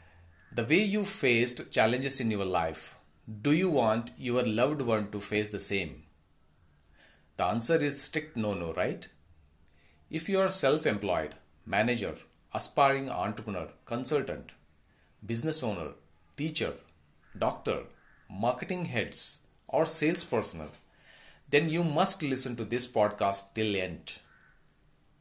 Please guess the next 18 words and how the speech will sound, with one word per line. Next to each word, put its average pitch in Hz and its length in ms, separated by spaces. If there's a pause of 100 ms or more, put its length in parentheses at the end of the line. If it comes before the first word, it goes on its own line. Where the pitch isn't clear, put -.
(960)
Millions 214 540
of - 180
people 131 500
want 131 440
to 160 40
know 90 260 (1000)
how 196 180
you 185 400
overcome 156 760 (340)
the 107 100
challenges 165 640
related 117 480
to 110 80
business, 127 720 (300)
health, 135 440 (240)
relationship, 120 760 (140)
and 170 260
career 85 420